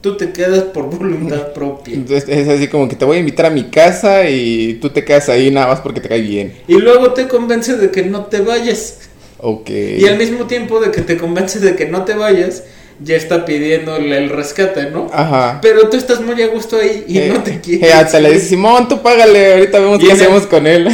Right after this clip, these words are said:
Speaker 1: y en el momento en el que sucede algo raro, tú como la persona agredida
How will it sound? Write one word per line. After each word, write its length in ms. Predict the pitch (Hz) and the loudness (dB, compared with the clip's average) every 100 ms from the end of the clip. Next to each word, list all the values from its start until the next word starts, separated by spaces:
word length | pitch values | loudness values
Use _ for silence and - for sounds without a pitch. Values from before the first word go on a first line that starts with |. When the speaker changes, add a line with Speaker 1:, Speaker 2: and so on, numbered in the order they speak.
| 196 135 | -2 0
Speaker 1:
y 100 | 180 | 4
en 100 | 190 | 4
el 120 | 202 | 4
momento 420 | 196 196 226 226 269 | 2 0 0 -2 -4
en 160 | 240 | -2
el 180 | 190 175 | -4 -4
que 120 | 160 151 | -6 -8
sucede 500 | 160 - 185 196 208 | -10 -8 -2 -2 -2
algo 220 | 202 202 | -4 -4
raro, 440 | 196 165 156 - - _ _ - _ - _ | -2 -2 -4 -10 -20 _ _ -20 _ -20 _
tú 220 | 214 220 | -4 -2
como 300 | 220 190 156 | -2 -2 -2
la 160 | 143 143 | -4 -4
persona 460 | 135 - 190 196 | -8 -8 -6 -4
agredida 420 | 170 143 139 262 | -6 -6 -4 -2